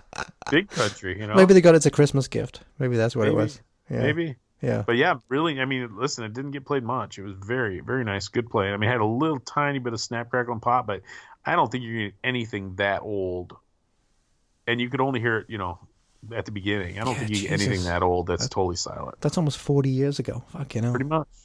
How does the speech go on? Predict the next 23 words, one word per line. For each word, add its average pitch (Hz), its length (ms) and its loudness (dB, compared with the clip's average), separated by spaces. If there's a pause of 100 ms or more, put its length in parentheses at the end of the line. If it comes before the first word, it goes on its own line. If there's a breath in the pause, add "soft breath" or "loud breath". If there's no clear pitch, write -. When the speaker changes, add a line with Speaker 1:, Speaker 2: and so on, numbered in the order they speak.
Speaker 2:
Yeah. 131 360 -4
Speaker 1:
Pretty 139 180 4
much. - 380 -4 (1040 loud breath)
Speaker 2:
Damn. 117 340 -2
Speaker 1:
So 180 160 6
we 165 100 6
also, 175 440 2
we 143 100 -4
also 202 240 0
went 117 180 -6 (120)
hiking, 104 540 -4
dude. 78 260 -16
My 117 120 -4
wife, 139 220 -2
so 151 160 -4
my 139 140 -4
wife, 160 260 -2
wa-, 131 180 -2
her 127 220 2
brother 127 280 2
had 101 140 -6
gone, 98 320 0
and 90 140 -10